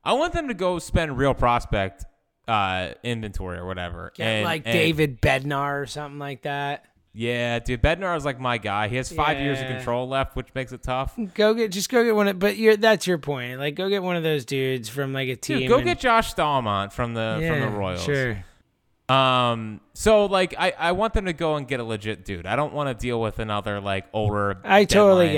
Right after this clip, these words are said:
Speaker 2: get it. I, like, the Padres gave him Chris Paddock, but they got Taylor Rogers, who's a legit, legit dude.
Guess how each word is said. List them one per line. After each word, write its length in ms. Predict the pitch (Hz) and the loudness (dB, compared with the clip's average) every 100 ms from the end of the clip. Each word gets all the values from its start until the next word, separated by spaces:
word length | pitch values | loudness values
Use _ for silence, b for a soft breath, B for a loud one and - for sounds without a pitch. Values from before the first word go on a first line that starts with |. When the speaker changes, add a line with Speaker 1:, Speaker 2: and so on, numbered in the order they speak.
| 135 | 0
Speaker 2:
get 20 | 123 | -2
it. 160 | 123 - | -6 -6
I, 140 | 170 | -4
like, 240 | 160 185 175 | 0 -2 -2
the 80 | 175 | 2
Padres 500 | 190 226 233 226 196 | 4 4 4 0 0
gave 160 | 220 | -2
him 140 | 214 185 | -4 -4
Chris 240 | 196 208 | -2 -2
Paddock, 460 | - 202 208 185 - | 0 0 0 0 -2
but 140 | 170 | -6
they 80 | 175 | -2
got 180 | 175 165 | -2 -2
Taylor 280 | 170 180 175 | -2 -2 0
Rogers, 440 | 180 175 151 117 | 0 -2 -4 -8
who's 180 | 120 117 | -10 -8
a 40 | 135 | -6
legit, 520 | 143 139 127 139 139 | -6 -6 -10 -12 -12
legit 360 | 139 139 139 | -10 -10 -10
dude. 340 | 151 147 120 | -8 -8 -10